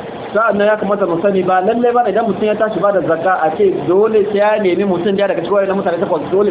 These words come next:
sai ya ba su ba. A'a. A ce misali yanzu na ka cire zakkanka, a ce ka cire zakka miliyan hamsin,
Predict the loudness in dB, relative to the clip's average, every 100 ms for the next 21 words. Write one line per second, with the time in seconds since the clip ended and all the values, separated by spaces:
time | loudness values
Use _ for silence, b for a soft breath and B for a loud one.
0 | 0 0 2 0 -2 -4 -4 -2 -2 -4
1 | -10 -12 -12 -12 -12 -12 -12 -10 -2 0
2 | 0 0 0 0 0 0 2 0 0 0
3 | 0 -2 -4 -2 -2 0 -2 0 -2 -4
4 | -10 -12 -6 -6 -2 -2 -2 0 0 0
5 | 0 0 0 2 2 0 -4 -4 -2 -2
6 | -2